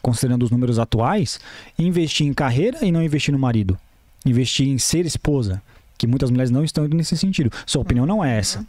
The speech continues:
Speaker 1: mas
Speaker 2: Uhum.
Speaker 1: não sei se é a maioria, por causa da influência e tal.
Speaker 2: Uhum.
Speaker 1: Então, como que você vê, cara, o, o, o sentido que vão os relacionamentos e o que você considera que seria o sentido ideal? Você acha que as mulheres deveriam investir mais em ser esposas ou mais em carreiras? Se o, ambos, como conciliar isso? Como conciliar os dois?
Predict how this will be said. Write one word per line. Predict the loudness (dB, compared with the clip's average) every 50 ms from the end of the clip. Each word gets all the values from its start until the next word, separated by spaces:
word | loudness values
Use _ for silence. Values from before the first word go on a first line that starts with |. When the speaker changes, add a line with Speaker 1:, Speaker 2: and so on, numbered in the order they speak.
| -8
Speaker 1:
mas | -4 -2 0 0 0 0 -2
Speaker 2:
Uhum. | -2 0
Speaker 1:
não | 0 0 0
sei | 0 0 -2 0
se | 0 0 0
é |
a | 0
maioria, | 0 0 0 0 0 0 0 0
por | 0
causa | -2 0 0 0
da | 0 0 0 0
influência | 0 0 0 0 0 0 0 -2 -4
e | -4
tal. | -2 -2 -2 -4 -6 -8 -10
Speaker 2:
Uhum. | -10 -10 -10 -12 -14 -18 -20 -20 -20 -4 -2
Speaker 1:
Então, | -2 -2 0 -2 -2 0 0 0 0 -2
como | -2 -2 0
que | 0 0
você | 0 0 0 0 0 0 0
vê, | 0 0 0
cara, | 0 0 0 0 2 2
o, | 2
o, | 0 0 0 0 0 2 2 2 2 0
o | 0
sentido | 0 0 -2 0 0 0 0 -2 -2
que | -2 0
vão | 0 0 0 2
os | 0 0 2 2
relacionamentos | 2 2 0 0 0 0 0 0 0 0
e | -2
o | -2
que | -2 -2
você | -2 0 0 0
considera | 0 0 0 0 0 0
que | 0 -2
seria | 0 0 0
o | 0
sentido | 0 -2 -2 0 0 0
ideal? | 2 2 0 0 0
Você | 0 -2
acha | -2 -2
que | -2
as | -2 0
mulheres | 0 0 0 0
deveriam | 0 0 0 2 2 2
investir | 2 0 0 0 0 0 0 2
mais | 2 2 2 2 0 0 0 0
em | 0
ser | 0 0 -2
esposas | -2 -2 -2 -2 -2 -2 -2 -2
ou | -2 0
mais | 0 0 0
em | 0
carreiras? | 0 0 0 2 2 2 0 -2 -4 -10 -16 -18 -18 -20 -20 -20 _ -6
Se | -4 -2 0 0 2 2 0 -2 -2 -2
o, | 0 0 2
ambos, | 2 0 0 0 0 0 -2 -2 -4
como | -2 -2 -2 0
conciliar | 0 0 0 2 2 2 4 4 2 0
isso? | 0 -2 -4 -2
Como | -2 0 0
conciliar | 0 0 2 2 2 4
os | 2 2
dois? | 2 0 0 -4 -8